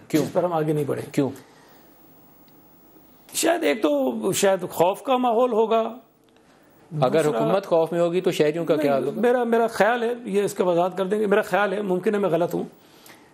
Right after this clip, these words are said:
Speaker 2: लेकिन जितनी commitment का, अ, इजहार किया गया था शुरू के दिनों में, वो commitment हम फिर, फिर हमें नज़र नहीं आई।
Speaker 1: नज़र नहीं।
Speaker 2: आपने मदरसों की registration की बात की, उनकी regulation की बात की,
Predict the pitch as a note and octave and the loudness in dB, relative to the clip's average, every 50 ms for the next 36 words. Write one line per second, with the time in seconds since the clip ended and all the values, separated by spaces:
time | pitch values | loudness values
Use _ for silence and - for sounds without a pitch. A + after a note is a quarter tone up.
0 | _ - E3+ E3+ G3+ G#3+ G#3+ G#3+ C#4 C4+ C4+ C4+ B3 F#3 E3 G#3+ A3+ A#3 C4 C4 | _ -2 2 2 2 2 2 0 -2 -2 0 0 -2 -2 -2 -2 0 0 0 0
1 | C4 C4 - A3+ G#3 A3 A3 A3+ A3 A#3 A#3+ A#3 A3 - A3+ A3 G#3+ G#3+ G#3+ G#3+ | 0 2 0 0 2 0 -2 -2 -2 -2 -2 -2 -2 0 0 2 2 2 2 0
2 | A3+ - - - G3 F#3+ G#3+ G#3 G#3 - - G3+ G#3+ - - G3+ E3 E3+ F3 F#3+ | 0 -2 -6 -4 -4 -2 -2 -2 -2 -4 -4 -4 -4 -2 0 0 2 2 2 2
3 | G#3 G#3+ - - G3+ G#3 G#3+ G3+ F3+ F#3+ F#3 F3+ - F#3 F#3+ E3 - - G#3 C4 | 2 -2 -4 -2 0 0 0 2 0 -2 -2 0 0 0 0 0 0 0 0 0
4 | A#3 C4 A3 D3+ E3+ E3+ E3 D#3 D3+ C#3 C3+ D3 - - - _ _ _ _ _ | 2 0 0 -2 -2 -4 -4 -2 -2 -4 -4 -6 -8 -12 -18 _ _ _ _ _
5 | _ - _ - F3+ G3+ A#3 A#3 - G#3 G#3 G#3 G3+ A3+ A3 A3 A3 F3+ - A3 | _ -20 _ -4 0 0 0 0 0 -2 0 -2 -2 -2 0 0 -2 -2 -4 -8
6 | G3 - - - G3 F#3+ G3 F#3+ F3+ E3 E3+ E3+ E3 D#3 C#3+ B2+ - - C3+ C3 | -6 -2 0 0 0 0 0 0 0 2 2 0 0 -2 -4 -4 -4 -2 0 0
7 | C3+ C#3+ D3 E3+ F3 G3+ G#3+ D3 C#3+ - A3 A3 A3 A3 G#3 G3+ G3+ F#3 A3 G#3 | 2 2 2 2 2 2 0 0 0 0 0 2 0 0 0 0 0 0 0 0
8 | E3+ G#3 A3 G3+ G#3 A3 G#3 F#3+ F#3+ F3+ F3 D#3+ G#3 F#3 - G#3 G#3 F#3+ G3+ F3 | 0 0 -2 -2 -2 -2 0 0 0 -2 -2 -2 -2 0 0 -2 -2 -2 -2 0
9 | F#3 F#3 F#3 F3+ F#3 - F#3+ F#3 F#3+ F#3 F#3 D#3+ F#3 F3 F3 F3+ E3+ F#3 F#3+ - | 0 0 0 -2 -4 -6 -6 -2 -2 -2 -2 0 0 0 0 2 0 0 -2 0
10 | - G#3 F3+ F#3 G3 D#3+ F3+ F3+ F3+ F3 - - F#3 F3+ F3 F3 - | -2 -4 -4 -4 -2 0 0 0 -2 -4 -4 -4 -2 -2 -2 -4 -6